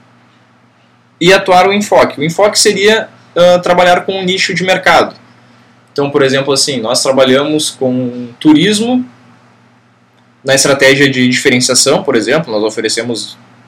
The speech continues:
ah, viagens mais rápidas, com menos gente e coisas diferenciadas, et cetera. E nós podemos trabalhar no turismo com enfoque e diferenciação, que seria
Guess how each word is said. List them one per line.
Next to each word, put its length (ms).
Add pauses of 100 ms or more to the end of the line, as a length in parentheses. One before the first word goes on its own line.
(120)
ah, 300
viagens 400
mais 240
rápidas, 800
com 80
menos 300
gente 440
e 420
coisas 380
diferenciadas, 720
et 120
cetera. 500 (920)
E 80
nós 140
podemos 340
trabalhar 760
no 180
turismo 500
com 300 (100)
enfoque 580
e 40
diferenciação, 840
que 80
seria 640